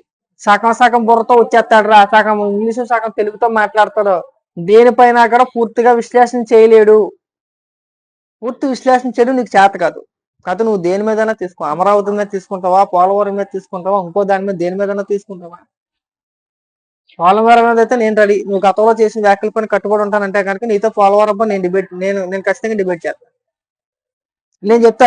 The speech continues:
చంద్రబాబు నాయుడు గారి హయాంలో ఎంత పర్సెంటేజ్ చేశారు, ఎంత ఖర్చు పెట్టారు, ఏ విధంగా ఖర్చు పెట్టారు, దేని ఆధారంగా ఖర్చు పెట్టారని చెప్పేసి. నువ్వు జగన్మోహన్ రెడ్డి వచ్చిన తర్వాత ఎంత ఖర్చు పెట్టారు, ఏం చేశారని నువ్వు చెప్పు. మనం మాట్లాడడం వాటికి,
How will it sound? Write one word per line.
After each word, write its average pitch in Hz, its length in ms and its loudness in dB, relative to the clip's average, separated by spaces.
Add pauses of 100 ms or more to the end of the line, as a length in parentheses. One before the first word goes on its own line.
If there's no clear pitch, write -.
చంద్రబాబు 226 420 2
నాయుడు 233 180 -2
గారి 233 120 2
హయాంలో 226 360 0
ఎంత 202 160 -12
పర్సెంటేజ్ 220 420 -4
చేశారు, 208 360 -2
ఎంత 196 160 -4
ఖర్చు 214 240 -2
పెట్టారు, 208 340 -2
ఏ - 60 2
విధంగా 208 320 -2
ఖర్చు 196 220 -4
పెట్టారు, 196 260 -4 (100)
దేని 208 220 0
ఆధారంగా 202 380 0
ఖర్చు 185 220 -6
పెట్టారని 160 340 -10
చెప్పేసి. - 260 -20 (1300)
నువ్వు 220 180 0
జగన్మోహన్ 247 440 2
రెడ్డి 247 140 4
వచ్చిన 240 240 -4
తర్వాత 240 200 4 (100)
ఎంత 220 160 2
ఖర్చు 233 200 0
పెట్టారు, 240 260 0 (100)
ఏం 233 140 4
చేశారని 254 320 -2
నువ్వు 196 160 0
చెప్పు. - 220 -8 (2000)
మనం 208 240 0 (100)
మాట్లాడడం 226 420 0
వాటికి, 151 400 -10